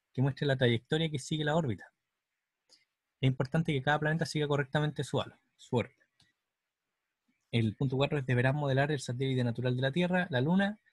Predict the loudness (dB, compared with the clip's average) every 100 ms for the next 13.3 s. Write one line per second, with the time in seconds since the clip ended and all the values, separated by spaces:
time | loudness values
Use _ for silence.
0 | _ -6 -2 2 2 2 0 -2 -4 -2
1 | 2 2 2 0 0 0 -2 -2 -6 -12
2 | _ _ _ _ _ _ _ _ _ _
3 | _ _ -4 -4 -2 -2 0 0 0 -2
4 | 0 -2 -2 -4 -4 -6 -2 0 0 0
5 | 0 0 0 -2 -2 -4 -2 -2 -2 -2
6 | -2 0 0 -2 0 -2 0 -2 0 0
7 | 0 -4 -14 _ _ _ _ _ _ -2
8 | -2 -6 -4 -4 -2 0 0 0 0 -4
9 | -2 0 2 2 0 -2 -10 -20 _ _
10 | _ _ _ _ _ _ _ -10 -4 -2
11 | -2 -2 -2 -2 -4 -6 -4 -2 -2 -4
12 | -6 -10 _ -4 2 2 2 0 0 0
13 | 0 0 -4